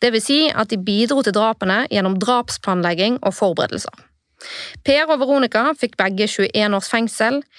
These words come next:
Kristin Kirkemo fikk seksten års fengsel, og Lars Gr-, Grønnerød, som i dag er død, fikk atten års fengsel. Alle er ferdigsonet, eh,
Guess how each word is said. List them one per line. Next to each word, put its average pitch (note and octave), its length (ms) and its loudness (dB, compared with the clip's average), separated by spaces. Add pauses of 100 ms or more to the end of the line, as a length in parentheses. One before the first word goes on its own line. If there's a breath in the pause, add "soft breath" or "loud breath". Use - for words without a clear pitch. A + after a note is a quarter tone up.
(220 loud breath)
Kristin A3+ 360 0
Kirkemo A#3 480 0
fikk - 200 -6
seksten G#3+ 300 0
års A3 100 -6
fengsel, A#3+ 480 -2 (160)
og G3+ 80 2
Lars G#3 240 0
Gr-, - 160 -10 (160)
Grønnerød, A#3 720 2
som A3 160 0
i G3+ 80 2
dag G#3 160 2
er F#3+ 120 0
død, C4 340 2
fikk - 260 -6
atten F#3 380 -2
års - 100 -8 (160)
fengsel. - 400 -4 (720 loud breath)
Alle C4 240 2 (100)
er F#3+ 240 2
ferdigsonet, F#3+ 840 -2
eh, F#3 220 2